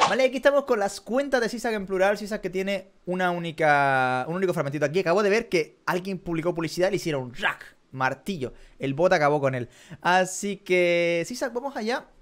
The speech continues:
Un único fragmento para el éxito. Yo lo sé. Danos algo maravilloso.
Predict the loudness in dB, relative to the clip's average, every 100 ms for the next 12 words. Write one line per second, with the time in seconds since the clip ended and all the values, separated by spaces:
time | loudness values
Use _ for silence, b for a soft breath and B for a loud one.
0 | -12 -10 -8 -8 -8 -8 -10 -6 -4 -4
1 | -8 -14 -18 -18 -10 -6 -6 -6 -10 -10
2 | -4 -2 0 -2 0 0 2 0 0 -2
3 | -4